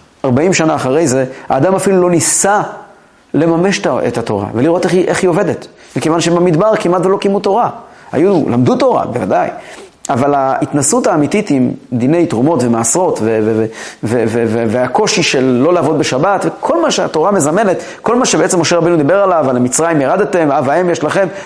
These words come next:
כל אותם אתגרים שהתורה באה לפתור, כמעט ולא היו קיימים במדבר. המדבר הייתה תקופה כל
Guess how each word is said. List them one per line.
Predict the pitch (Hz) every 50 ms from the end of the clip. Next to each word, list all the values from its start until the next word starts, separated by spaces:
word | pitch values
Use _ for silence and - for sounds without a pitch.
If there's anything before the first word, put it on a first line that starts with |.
| -
כל | - 214 254
אותם | 262 262 269 240
אתגרים | 196 - - - 127 165 170 - - 196 254 294 285 226
שהתורה | - - - 131 127 - 127 135 180 175
באה | 143 165 185
לפתור, | 190 190 - - 320 330 302 - - - - - -
כמעט | - 262 311 320 311
ולא | 277 311 330 320
היו | 302 302 294
קיימים | - 262 262 240 247 240
במדבר. | 226 220 202 202 185 185 262
המדבר | 294 269 202 170 160 160 165 208
הייתה | 220 214 214 202 208
תקופה | 208 - 185 165 - - 214
כל | - - 196